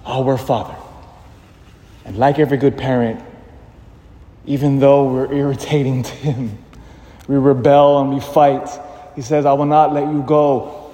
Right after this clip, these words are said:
And then the first reading of Ezra outlines all of these strange names and strange teachings. But the heart of the first reading is that they,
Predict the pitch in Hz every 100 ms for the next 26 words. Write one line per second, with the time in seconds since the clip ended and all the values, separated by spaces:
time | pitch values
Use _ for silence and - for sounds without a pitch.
0 | - 127 151 143 - 160 120 160 156 143
1 | 139 117 123 101 101 - - 147 143 131
2 | 127 - - - - 147 156 143 139 -
3 | 156 156 156 156 - - 147 151 156 147
4 | 135 165 147 135 160 156 139 120 120 139
5 | 131 - 170 156 139 - 151 - 143 175
6 | 156 123 - - - - - - 135 147
7 | 151 127 170 - -